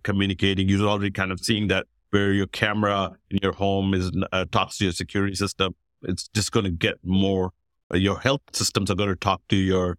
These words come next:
car, your, and all of that stuff. It's, it's gonna be much more kind of transparent in how all of this works. And it's not just gonna be one thing. It's gonna be many things that are there. And you're seeing that with I-, I O T, but it's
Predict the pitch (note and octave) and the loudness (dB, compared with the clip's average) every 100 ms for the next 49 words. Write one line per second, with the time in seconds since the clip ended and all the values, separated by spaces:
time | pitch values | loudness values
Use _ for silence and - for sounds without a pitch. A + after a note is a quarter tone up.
0 | - C3+ A#2 G#2+ G#2 G2+ G#2 F#2+ F#2 _ | 0 4 4 4 2 0 0 0 -2 _
1 | - G2 G#2 A2 G2+ G2+ - G2+ G#2 - | -2 0 2 2 2 0 0 -2 -2 -6
2 | - _ F#2 F2 - A2+ G#2+ G2+ - - | -12 _ -12 -4 0 2 2 0 -4 0
3 | F#2+ G#2 - - G#2+ G2+ G2 - _ - | 2 2 0 2 4 4 0 -4 _ -4
4 | G#2+ F#2+ - - G#2+ F#2+ - A2+ A2+ G2+ | -4 -4 -6 -4 -2 -2 -2 0 0 -4
5 | - F2 D#2+ G2+ F2+ G2 G2 F#2 F2 - | -6 -6 0 0 2 2 2 0 -2 -2
6 | F2 D2+ - - _ _ E2+ E2+ E2+ D#2+ | -2 -2 -10 -12 _ _ -2 -2 -2 -4
7 | - _ F2+ - C3+ C#3+ A#2+ C3+ A#2 F#2 | -10 _ -2 2 2 0 2 2 2 2
8 | G#2 G#2+ G2+ - - B2+ G#2+ F#2 - A2+ | 0 0 -4 -4 -2 0 0 -2 0 2
9 | F#2+ A2 A#2+ A2 F2 - - _ _ F#2+ | 2 0 0 -2 -6 -6 -14 _ _ 0
10 | F#2+ F2 F#2 - A#2+ A#2 G#2+ C#3+ B2 A2 | 0 0 -4 0 2 2 2 0 2 2
11 | G#2+ G2+ G2+ G#2+ - G2 F#2+ F#2+ A2 F#2 | 2 0 0 -2 -4 -2 -4 -4 -4 -2
12 | F#2 | -4